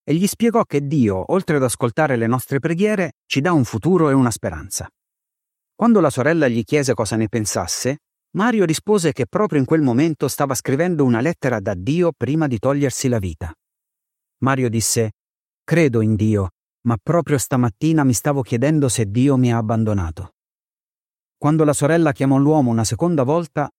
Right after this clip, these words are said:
parlarono delle sofferenze di Giobbe. Mario decise di leggere il libro di Giobbe per intero.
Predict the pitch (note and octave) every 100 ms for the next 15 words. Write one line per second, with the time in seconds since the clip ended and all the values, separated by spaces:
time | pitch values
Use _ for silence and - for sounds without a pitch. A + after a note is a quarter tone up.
0 | _ D#3+ E3 F#3+ G3 E3 D3 C#3+ C#3 C3+
1 | B2 C3+ C#3+ A#2+ A2+ F#2 F2+ D#2 D#2 F#2
2 | _ _ _ _ _ _ _ _ _ -
3 | A2+ D3+ D3 C#3 B2 A#2 C#3 C3 A#2 C3+
4 | C3+ B2 A#2 C3 B2 A2 A2 C#3 C3 B2
5 | A#2 A2 G2+ F#2+ E2 E2+